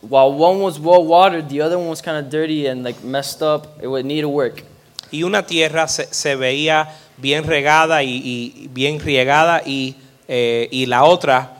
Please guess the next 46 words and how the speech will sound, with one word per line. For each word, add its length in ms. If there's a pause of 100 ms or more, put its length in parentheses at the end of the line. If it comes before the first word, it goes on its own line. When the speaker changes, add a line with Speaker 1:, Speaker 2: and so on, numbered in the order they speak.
(240)
Speaker 2:
estaba, 680
tenía 320
polvo 340
y 60
necesitaba 540
trabajo, 480
que 160
la 120
trabajaran. 600
Speaker 1:
But 240
Abraham 480
chose 320
to 80
follow 380
God's 640
leading 420
and 100
God's 280
direction 440
and 140
what 160
God 260
had 220
for 100
him. 160
Speaker 2:
Pero 220
Abraham 300
decidió 720 (100)
seguir 720
lo 180
que 120
Dios 280
tenía 300
para 240
él. 140
Speaker 1:
So 180
he 120
went. 240
In 80
verse 160
fifteen 360
it 80
says, 240 (120)
"I'll 280
give 160
it 80